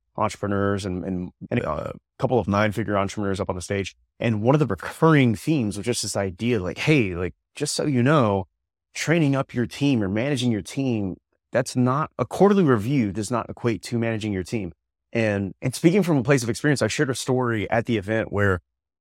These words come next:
one of really, like, our top employees, and the only reason I'm saying not one of my top, top, top guys, is because at this point, we have a really, really awesome crew in our Gym Member Machine, sponsored by Gym Member Machine agency business,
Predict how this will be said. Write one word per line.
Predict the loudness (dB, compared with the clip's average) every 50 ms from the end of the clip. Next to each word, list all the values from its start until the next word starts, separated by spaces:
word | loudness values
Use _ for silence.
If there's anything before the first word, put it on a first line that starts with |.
| _ _
one | 0 4 4 4
of | 4 2 0 -6 _
really, | -2 2 2 4 4 2 0 -2 -6 -10 _ -8
like, | -8 -8 -8 -10 -14 _ _
our | -2 -2 -2 -2
top | -8 -6 2 4 4 4 4 0
employees, | -2 -2 0 -2 0 0
and | 2 2
the | 4
only | 4 6 6
reason | 4 4 4 2
I'm | 0
saying | 0 0 0 0 0 0 0
not | 2 2 2 2 0
one | 0
of | -2 -2
my | -2 -2 -4 -6 _ _ _ -18
top, | -8 -2 0 0 0 -2 -4
top, | -4 -4 -4 -4 -4
top | -4 -4 -4 -4 -2
guys, | -2 0 0 0 0
is | -2 -6 _ _ _ _ -6
because | -2 -2 0
at | 0 0
this | 0 0 0
point, | 0 0 0
we | 0 0 2 2
have | 2 2 0
a | 0
really, | -2 -2 0 2 4 4 4 4 4 2
really | 2 0 0 -2 -2 -4 -8 -12 _ _ _ -2
awesome | 0 0 0 -2 -2 -2 -2
crew | -2 -2 -2 -2 0 0 0 2
in | 2 2
our | 2
Gym | 4 4 6 6
Member | 8 8 6 4
Machine, | 4 2 0 -2 -2 -4
sponsored | -4 -4 -4 -4 -2 -2 -2
by | 0 -2 0
Gym | 2 2 2 2
Member | 2 0 0 -2
Machine | -2 -2 -2 -2 -2 0
agency | -2 -2 -2 -4 -4
business, | -4 -4 -4 -4 -4 -6 -8 -12